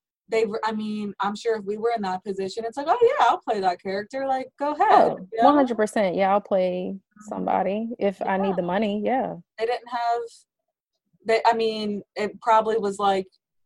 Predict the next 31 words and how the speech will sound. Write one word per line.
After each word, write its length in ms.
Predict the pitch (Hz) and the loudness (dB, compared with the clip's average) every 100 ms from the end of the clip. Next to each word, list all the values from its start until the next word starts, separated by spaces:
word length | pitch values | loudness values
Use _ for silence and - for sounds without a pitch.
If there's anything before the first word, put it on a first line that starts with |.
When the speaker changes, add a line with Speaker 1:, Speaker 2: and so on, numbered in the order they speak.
| _ _ - | _ _ -2
Speaker 1:
unfortunately, 1080 | - 196 208 302 381 208 190 190 185 185 196 - | 0 0 0 -2 0 -6 -6 -2 -2 0 0 0
um, 600 | 190 190 190 190 190 190 _ _ _ _ _ | -2 -2 -2 -4 -8 -12 _ _ _ _ _
people 260 | 247 208 220 | -6 0 0
of 100 | 214 | 0
color 260 | 220 214 | 0 0
being 280 | 208 208 202 - _ _ - | 0 0 -2 -8 _ _ -4
not 280 | 233 269 | -2 -2
pit 120 | 247 214 | 0 -2
against 380 | 175 185 285 | 0 -2 -2
each 160 | 285 220 | -8 -2
other, 180 | 190 190 | -2 0
but 240 | 190 180 | -2 -2
you 200 | 185 202 | -4 -2
really 260 | 196 208 202 - | -2 0 0 0
feel 160 | 220 220 | 2 2
like 160 | 185 | 0
you're 100 | 190 | -4
comp-, 200 | 180 175 - - - | -6 -10 -12 -20 -8
competing, 840 | 190 180 240 269 196 160 143 190 - _ _ _ _ _ - | -8 -8 -6 -2 -2 -4 -12 -18 -20 _ _ _ _ _ 0
um, 580 | 185 180 175 165 170 170 | 2 2 0 -6 -10 -6
because 260 | 196 214 185 | -2 -2 0
the 80 | |
Speaker 2:
Mm-hmm. 100 | 185 | 2
Speaker 1:
roles 340 | 185 190 185 175 | 2 2 0 -2
weren't 280 | 185 170 170 | -6 -6 -4
there 180 | 190 170 | -4 -4
when 120 | 165 | -8
they 100 | - | -14
could 160 | - 160 | -10 -10
have 100 | - | -12
been. 300 | - - 185 | -18 -18 -20